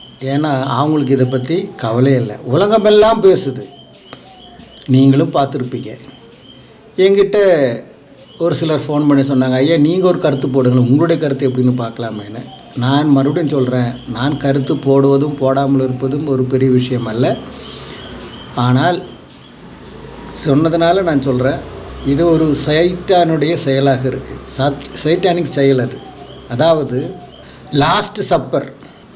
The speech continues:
லியோனார்டோ டா வின்சியினுடைய அந்த ஃபோட்டோ, அவர் வரைஞ்ச அந்த பெயிண்டிங் தான் உலகம் எங்கும் இருக்கு. இயேசு கிறிஸ்து மத்தியிலும் ஆறு சீஷர்கள் இடது பக்கம், ஆறு சீஷர்கள் வலது பக்கம், அவருடைய நெஞ்சில யோவான் ஸ்நானகன்னு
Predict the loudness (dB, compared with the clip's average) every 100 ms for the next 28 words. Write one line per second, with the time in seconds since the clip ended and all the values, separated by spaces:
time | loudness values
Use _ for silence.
0 | -12 0 4 4 4 2 2 4 4 2
1 | 2 0 -2 -2 2 4 4 2 0 0
2 | -2 -2 -2 0 2 2 0 -2 0 0
3 | 0 0 2 2 4 4 4 4 4 4
4 | 4 4 4 4 4 2 -4 -12 -16 -20
5 | -20 -20 -16 -2 0 2 -2 -4 -6 -2
6 | 0 2 2 2 4 4 2 -2 -2 0
7 | 0 0 0 0 0 2 0 -2 -4 -2
8 | 0 2 0 -2 -2 0 0 0 -2 -2
9 | -2 0 2 2 2 0 0 -2 -6 -16
10 | -16 -14 -4 0 2 4 4 4 4 4
11 | 2 -2 -8 -16 -4 0 2 2 0 0
12 | 0 0 2 2 2 0 -2 -2 0 2
13 | 2